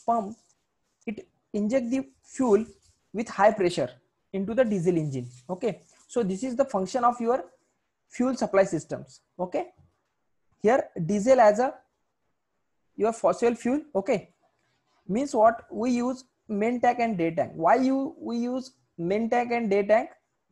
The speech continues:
Because in case of your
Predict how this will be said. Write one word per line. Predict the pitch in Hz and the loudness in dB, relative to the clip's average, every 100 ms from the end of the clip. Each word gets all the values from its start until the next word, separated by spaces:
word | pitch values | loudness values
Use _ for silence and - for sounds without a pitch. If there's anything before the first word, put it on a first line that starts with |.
| 143 | -8
Because | 214 233 180 208 - _ _ _ | -4 4 4 4 0 _ _ _
in | - 220 | -8 -4
case | 247 262 | -2 0
of | 285 277 196 _ _ _ _ _ _ _ _ _ _ _ _ _ | 0 -4 -12 _ _ _ _ _ _ _ _ _ _ _ _ _
your | 208 240 | -2 -2